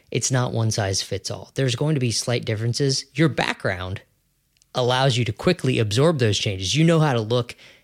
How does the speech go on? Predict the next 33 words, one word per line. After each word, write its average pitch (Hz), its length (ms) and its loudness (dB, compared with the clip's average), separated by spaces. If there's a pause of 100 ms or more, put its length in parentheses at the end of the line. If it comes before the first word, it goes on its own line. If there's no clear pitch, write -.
(160)
and 110 260 -2
figure 123 260 0
out 110 240 -2
what 117 260 -2
applies 110 400 -2
and 104 100 -4
what 107 220 -6
doesn't. 117 340 0 (380)
But - 240 0 (360)
you 131 100 -2
can't 196 240 2
just 151 200 2
walk 120 420 -2
in 113 380 -2 (100)
and 117 140 -2
do 120 180 0
everything 113 460 -2
exactly 101 440 -2
the 98 120 -6
same 101 420 0 (140)
when 113 120 0
you 110 80 2
go 104 140 0
from 101 240 -4
one 101 260 -2 (240)
job 104 320 -2
to 113 120 -6
a 101 60 -6
next. - 440 -10 (400)
I - 40 0
mean, 120 100 4
for 120 100 -2
you, 117 360 2